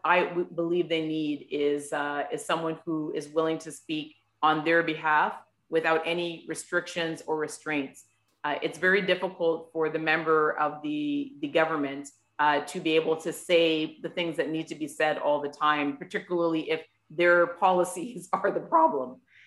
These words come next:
Uh, and so for a riding like this one, uh, it really needs someone who is, is going to be able to have the freedom to do that. And so that's what I'm, I'm offering, someone who is, even as the leader of a party, uh, is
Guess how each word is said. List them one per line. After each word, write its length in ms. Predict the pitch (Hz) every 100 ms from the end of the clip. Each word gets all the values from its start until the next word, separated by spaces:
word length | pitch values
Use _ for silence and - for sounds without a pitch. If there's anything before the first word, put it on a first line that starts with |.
| _ _
Uh, 240 | 156 160 -
and 140 | 175 180
so 240 | - 190
for 340 | 185 196 185
a 80 | 185
riding 400 | 180 190 220 233
like 200 | 208 170
this 220 | 175 185
one, 400 | 165 151 147 156 165
uh, 100 | 160 156
it 200 | 165 165
really 200 | 185 202
needs 320 | 196 180 175
someone 540 | - 165 160 160 160 160
who 260 | - 165 160
is, 440 | 151 151 147 143 -
is 280 | - 151 143
going 340 | 147 156 160 156
to 100 | 165
be 260 | 151 147
able 180 | 156 160
to 100 | 160
have 180 | 151 147
the 80 | 147
freedom 320 | - 151 147 143
to 120 | 143
do 200 | 139 147
that. 300 | 139 139 139
And 180 | 143 143
so 120 | 156
that's 240 | 160 165 -
what 120 | 160
I'm, 120 | 147
I'm 180 | 151 147
offering, 540 | 143 143 - 139 139 143 _ _
someone 260 | - 175 170
who 240 | 170 170
is, 340 | 160 160 151 - _ _
even 220 | 208 202
as 140 | 190
the 100 | 180
leader 240 | 175 170 170
of 80 | 165
a 60 |
party, 640 | 165 - 160 160 175 180 -
uh, 200 | 151 143 -
is 140 | 151